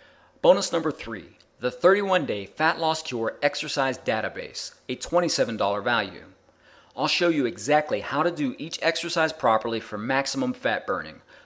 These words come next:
I'll also show you how to work around any injuries you might have. Bonus number four,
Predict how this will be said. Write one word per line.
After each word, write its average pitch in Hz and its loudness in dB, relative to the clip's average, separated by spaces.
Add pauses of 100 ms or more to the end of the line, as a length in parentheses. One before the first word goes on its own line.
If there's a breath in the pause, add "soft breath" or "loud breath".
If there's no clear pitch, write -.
I'll 127 2
also 165 4
show 131 0
you 123 0
how 127 2
to 170 4
work 147 0
around 110 -2
any 143 0
injuries 110 -4
you 104 -12
might 98 -6
have. 107 -10 (1600 soft breath)
Bonus 175 4
number 165 0
four, - -4